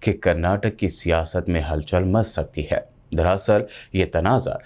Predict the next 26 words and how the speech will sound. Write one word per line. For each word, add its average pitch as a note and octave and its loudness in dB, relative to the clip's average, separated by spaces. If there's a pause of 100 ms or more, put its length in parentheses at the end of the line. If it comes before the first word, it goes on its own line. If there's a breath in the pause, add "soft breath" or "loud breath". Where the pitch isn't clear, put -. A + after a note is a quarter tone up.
(220 loud breath)
टीपू D#3 2
सुल्तान D#3+ 2
के A#2 0
दौर G2 2
में A2+ 0
कर्नाटक F#2+ 0
में F#2 2
बनी E2+ 2
मस्जिद D#2 0
का D#2 -2
है, D#2 -4 (160)
जिसके D#2+ -2
बारे F2+ 0
में G2+ 0
ये F2+ 0
दावा G2 0
किया C3+ 0
जा B2 0
रहा A2+ 2
है A2+ 0 (300 loud breath)
कि G#2 2
जिस D3 2
जगह D3 2
मस्जिद E2+ -4
वाक़े D#2 0
है G2+ 0